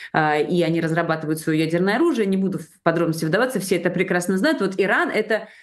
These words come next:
как бы такой, э, враг номер один, это понятно. А вот Катар и Саудовская Аравия, э, это вражески настроенные, но тем не менее государства, влияющие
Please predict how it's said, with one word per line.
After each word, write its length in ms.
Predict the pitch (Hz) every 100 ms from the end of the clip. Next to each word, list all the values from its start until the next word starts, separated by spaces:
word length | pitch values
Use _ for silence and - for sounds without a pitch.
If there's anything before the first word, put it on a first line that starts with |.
| _
как 120 | 196
бы 60 | 180
такой, 600 | 190 185 233 233 208 - - -
э, 240 | - 165 160 -
враг 320 | 196 240 254
номер 260 | 226 220 220
один, 360 | 214 180 143
это 140 | 139 165
понятно. 460 | 185 180 143 160
А 120 | - 208
вот 200 | 233 233
Катар 380 | 285 285 269
и 40 | 220
Саудовская 460 | 226 214 214 - 226
Аравия, 520 | 330 339 240 185 - _ -
э, 180 | 175 175 180
это 260 | 226 220
вражески 480 | 190 233 214 190 196
настроенные, 460 | 190 190 330 269 214
но 100 | 220
тем 320 | 214 302 240
не 140 | 226
менее 420 | 226 311 320 233
государства, 520 | 175 185 214 262 269 208
влияющие 1000 | 208 190 226 240 196 190 170 139 -